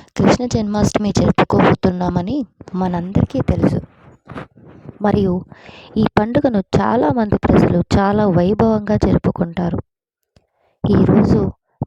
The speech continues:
మహావిష్ణువు ఎనిమిదవ అవతారమైన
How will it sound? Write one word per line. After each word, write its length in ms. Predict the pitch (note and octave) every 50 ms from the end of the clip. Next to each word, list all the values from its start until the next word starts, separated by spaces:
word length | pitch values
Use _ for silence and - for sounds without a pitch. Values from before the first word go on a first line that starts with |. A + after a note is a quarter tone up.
| F#3 F#3
మహావిష్ణువు 840 | F#3 D#3 D3 G#3 A#3 C4 C#4 B3+ A3+ - - - G#3 F#3+ F3+ F3+ F3 F3+ F3+ _ _ _ F#3 F3 F3 G3
ఎనిమిదవ 420 | F#3+ F#3+ G#3+ A#3 C4 - - A#3+ G3+ F3+
అవతారమైన 720 | E3+ F3 F#3 - - G#3 G#3 G#3 G3 F#3 F3+ F3 E3+ E3+